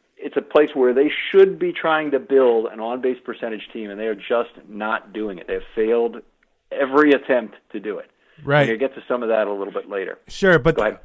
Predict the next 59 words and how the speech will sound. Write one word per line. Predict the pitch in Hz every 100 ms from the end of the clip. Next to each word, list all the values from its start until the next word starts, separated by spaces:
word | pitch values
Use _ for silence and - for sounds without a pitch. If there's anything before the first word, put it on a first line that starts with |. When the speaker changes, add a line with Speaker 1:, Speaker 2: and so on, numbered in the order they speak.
| -
Speaker 2:
uh, | 156 165
again, | 156 175 180
Ken, | 160 147 131
though, | 135
the | 131 143
argument | 165 165 147
against | 123 143 147 143
that | 127 110
would | 113 101
be, | 117 113 110 101 _ - _ -
is, | 151 143 113
and | 139
I | 139
can't | - 180 147
argue | 156 139
stats | 131 - 135 156
with | 120
you, | 110 107 113 - _
but | - 131
I |
can | 123 - 160
argue | 147 135 120 113
record, | 113 127 - 104 113 -
right? | 123 135 131
And | 123
since | 139 120
two | 160
thousand | 151 135 113 110
twelve, | 185 196 123 110 110 _ _ _ _ 131 139
uh, | 131 127 117
or | 123
two, | - 147
uh, | 127 113 -
or | 131
s-, | 120 -
after | 127 147 117
two | 120
thousand | 120 95
twelve, | 117
two | 127
thousand | - - 127 113
thirteen, | 120 180
the | 143
Orioles | 131 127
have | 120
had, | 123 117 110 - - -
you | 131
know, | 131
as | 120
everyone | 131 127
knows, | 120 117 107
the, | 113 117
the | 113
best | 110 117 -
record | 113 - 110
in |
the | 113 107
A | 110
L. | 120 127 98